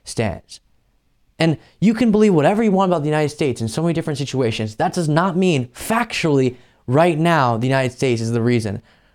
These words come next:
Russia's invasion of Ukraine continues. And she's taking the responsibility off the shoulders of Putin, which is exactly where it lies. And to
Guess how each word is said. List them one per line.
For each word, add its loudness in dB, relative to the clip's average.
Russia's 0
invasion 0
of -4
Ukraine -6
continues. -8
And -4
she's -4
taking 0
the -12
responsibility 0
off 0
the -2
shoulders -2
of -8
Putin, -2
which -4
is -4
exactly -2
where 2
it 2
lies. -6
And -2
to -2